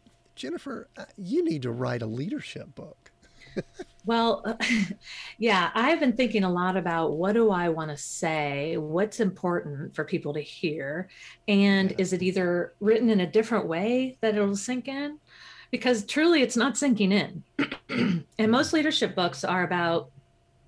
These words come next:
Speaker 2: how to be a good leader. What are the competencies? Strengths finders, as an example. Um, teaching people how to be a leader, what a leader is. I wanted to get at the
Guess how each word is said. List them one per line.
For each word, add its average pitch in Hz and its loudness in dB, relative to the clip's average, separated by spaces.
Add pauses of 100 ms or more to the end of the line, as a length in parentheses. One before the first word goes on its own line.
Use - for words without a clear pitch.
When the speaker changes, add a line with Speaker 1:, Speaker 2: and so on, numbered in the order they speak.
(200)
Speaker 2:
how - 0
to 196 4
be 202 2
a 175 2
good 160 -4
leader. - -6 (240)
What 170 0
are 180 0
the 208 0
competencies? 165 -4 (100)
Strengths 220 -4
finders, 151 -6 (120)
as 175 -4
an 165 -4
example. 160 -6 (480)
Um, 185 0 (400)
teaching 233 0
people 165 -2
how 170 -6
to - -10
be 170 -2
a 165 -2
leader, 160 -2
what 156 -4
a 156 -4
leader 151 -2
is. 156 -6 (420)
I 233 2
wanted 233 2
to 165 0
get 165 -2
at 151 -2 (140)
the 170 -2